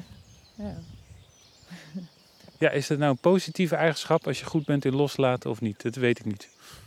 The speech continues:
Speaker 2: Is de kerk een loslatende traditie of een vasthoudende traditie?
Speaker 1: <laughs> Oh, dat is een spannende vraag, ja. <laughs>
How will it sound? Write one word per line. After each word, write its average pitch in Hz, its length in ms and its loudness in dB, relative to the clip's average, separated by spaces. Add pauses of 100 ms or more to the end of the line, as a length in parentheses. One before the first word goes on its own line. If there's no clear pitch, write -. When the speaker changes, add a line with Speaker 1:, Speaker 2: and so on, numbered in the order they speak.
(380)
Speaker 2:
Is 139 100 -4
de 143 100 0
kerk 170 300 6
een 139 180 6
loslatende 160 840 6
traditie 135 580 6
of 120 100 6
een 123 100 4
vasthoudende 120 760 4
traditie? 113 460 -6 (180)
Speaker 1:
<laughs> 233 140 0
Oh, 262 200 8
dat 233 100 8
is 233 80 2
een 220 100 2
spannende 196 440 2
vraag, 165 400 0
ja. 180 80 -6 (520)
<laughs> 311 280 6